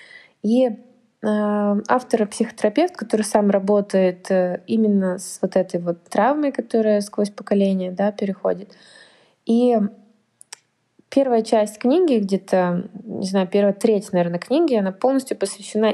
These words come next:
исследованиям современным, да, и тому, какие науки,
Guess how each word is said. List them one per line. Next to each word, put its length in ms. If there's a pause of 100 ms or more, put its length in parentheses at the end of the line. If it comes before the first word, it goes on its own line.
исследованиям 800
современным, 720
да, 180
и 220
тому, 420
какие 360
науки, 640